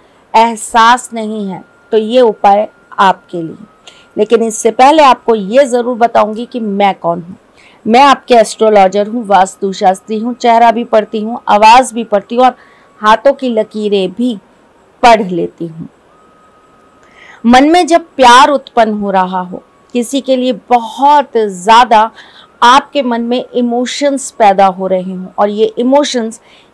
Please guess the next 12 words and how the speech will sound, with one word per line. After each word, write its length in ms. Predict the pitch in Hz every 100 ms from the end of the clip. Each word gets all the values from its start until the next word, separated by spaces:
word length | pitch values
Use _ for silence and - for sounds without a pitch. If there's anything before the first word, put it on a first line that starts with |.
| -
इतने 340 | - 285 339
बढ़ 240 | 254 254 220
जाएं 280 | 240 254
कि 100 | 262
आप 220 | 247 226 247
उस 180 | 220
इंसान 500 | 233 220 214 226 254
से 220 | 247 226 220
अलग 380 | - 226 240
होने 320 | 202 208 240 233
में 200 | 175 180 _ - - -
अपने 440 | 247 - 269 302